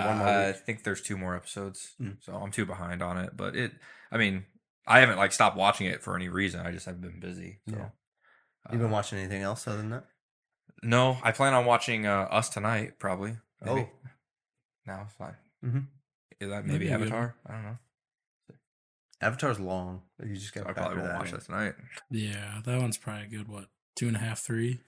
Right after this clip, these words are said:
Speaker 1: It's probably closer to three.
Speaker 3: Three.
Speaker 2: Ugh. Ugh.
Speaker 1: It's
Speaker 3: Us
Speaker 1: visually, it's visually outstanding,
Speaker 2: Yeah, that's what I've
Speaker 1: but
Speaker 2: heard.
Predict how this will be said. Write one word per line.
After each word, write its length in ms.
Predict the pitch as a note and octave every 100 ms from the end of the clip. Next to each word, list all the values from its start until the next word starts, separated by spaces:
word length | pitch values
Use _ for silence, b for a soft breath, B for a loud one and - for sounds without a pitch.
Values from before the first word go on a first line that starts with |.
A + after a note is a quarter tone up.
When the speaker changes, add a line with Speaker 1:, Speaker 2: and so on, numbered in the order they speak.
| _
Speaker 1:
It's 140 | A2+
probably 240 | - C3 A#2
closer 320 | G#2 F#2+ F#2+
to 60 | G2+
three. 200 | G#2+ -
Speaker 3:
Three. 260 | G#2 G2+ F#2+
Speaker 2:
Ugh. 100 | F2 _ _ _ _ _ _ _ _ _ _ -
Ugh. 240 | E2+ F2
Speaker 1:
It's 80 | G#2+
Speaker 3:
Us 160 | C#3+ D3
Speaker 1:
visually, 400 | E3 G3+ A2 F#2+
it's 160 | B2
visually 420 | G2+ B2+ C3 G2
outstanding, 400 | F#2 F2 - F#2 G#2+
Speaker 2:
Yeah, 160 | G2+
that's 120 | A#2
what 140 | D3+ G2+
I've 60 |
Speaker 1:
but 120 | F2+ F2
Speaker 2:
heard. 320 | F2 F2+